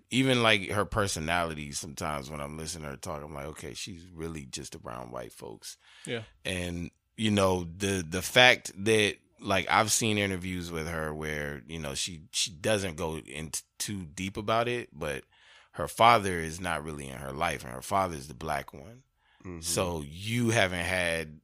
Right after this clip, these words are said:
Speaker 1: there's a good chance that she hasn't really had the correct influence when it comes to the black experience, which is the roots of racism, in my opinion.
Speaker 2: Yeah.
Speaker 3: Yeah.
Speaker 2: So, you know.
Speaker 3: Yeah.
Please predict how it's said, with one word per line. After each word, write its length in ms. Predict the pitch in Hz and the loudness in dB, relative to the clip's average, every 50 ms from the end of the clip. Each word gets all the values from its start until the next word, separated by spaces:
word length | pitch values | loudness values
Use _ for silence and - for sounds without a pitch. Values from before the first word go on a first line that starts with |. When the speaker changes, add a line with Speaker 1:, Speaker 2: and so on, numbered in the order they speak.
| _ _ _ | _ _ _
Speaker 1:
there's 200 | - 98 98 98 101 | -4 -2 -2 -2 -2
a 40 | 85 | -6
good 260 | 82 95 110 101 95 | -4 -2 -2 -2 0
chance 360 | - - 123 113 113 101 - | 0 0 0 2 0 0 -2
that 100 | 92 85 | -2 -2
she 180 | - - 107 98 | -2 0 0 0
hasn't 280 | 98 92 87 87 85 82 | 0 0 0 -2 -4 -4
really 240 | 87 85 82 78 | -4 -4 -4 -4
had 560 | 78 87 87 82 82 80 78 78 85 110 127 127 | -2 -2 -2 -2 -2 -4 -6 -10 -14 -18 -14 -12
the 240 | 85 76 73 71 - - | -10 -10 -10 -10 -10 -10
correct 420 | - 98 80 82 76 69 - - - | -8 -6 -4 -4 -4 -6 -8 -10 -10
influence 680 | 87 90 85 80 - 85 82 78 71 69 64 60 - - | -8 -8 -8 -10 -10 -10 -10 -8 -8 -8 -8 -6 -8 -6
when 160 | 76 73 69 | -6 -8 -10
it 140 | 64 62 - | -10 -10 -10
comes 460 | - - - 113 107 101 95 87 - | -10 -8 -6 -6 -6 -4 -6 -6 -6
to 400 | - - - 98 87 78 71 78 - _ - - - - _ _ _ _ _ - | -6 -6 -6 -6 -6 -6 -8 -10 -14 _ -20 -20 -20 -20 _ _ _ _ _ -12
the 120 | 82 78 | -10 -8
black 360 | 71 71 92 85 82 80 - 71 | -4 -2 0 0 0 0 -2 -6
experience, 720 | 67 - - - 85 82 76 71 67 65 64 64 - - | -10 -10 -6 -6 -4 -4 -4 -4 -6 -6 -6 -8 -8 -8
which 220 | 98 78 67 - | -8 -10 -10 -10
is 420 | 71 69 65 65 65 - - - - _ _ _ _ _ _ _ _ _ _ | -10 -10 -10 -10 -10 -12 -12 -14 -16 _ _ _ _ _ _ _ _ _ _
the 120 | - 76 73 | -12 -10 -10
roots 580 | 65 65 76 80 76 - - - - - - - _ _ _ - | -8 -8 -8 -8 -6 -4 -4 -2 -2 -4 -6 -10 _ _ _ -8
of 200 | - 67 67 69 | -8 -8 -6 -6
racism, 680 | 69 67 65 62 - - - 58 - 76 67 95 113 - _ _ _ _ _ _ _ _ _ - | -4 -4 -4 -4 -6 -6 -8 -8 -10 -12 -14 -14 -16 -18 _ _ _ _ _ _ _ _ _ -12
in 120 | - 62 | -10 -8
my 140 | 62 55 53 | -6 -6 -8
opinion. 520 | - - - - - - - - 107 110 - _ _ _ _ _ _ _ _ _ _ _ _ _ _ _ _ _ - - 110 | -8 -8 -8 -8 -8 -10 -12 -14 -16 -18 -20 _ _ _ _ _ _ _ _ _ _ _ _ _ _ _ _ _ -10 -2 4
Speaker 2:
Yeah. 140 | 127 160 | 6 8
Speaker 3:
Yeah. 240 | 180 185 190 190 185 160 - - - - - | 10 10 10 8 6 2 -4 -10 -12 -12 -4
Speaker 2:
So, 340 | - - 117 113 113 113 113 - - - | 2 6 8 8 8 6 2 -4 -8 -2
you 100 | 135 127 104 | 0 2 2
know. 200 | 90 90 90 87 - _ _ - _ _ _ _ | 4 2 0 -2 -6 _ _ -20 _ _ _ _
Speaker 3:
Yeah. 340 | - - 85 85 85 85 82 | -8 -6 -4 -4 -4 -6 -8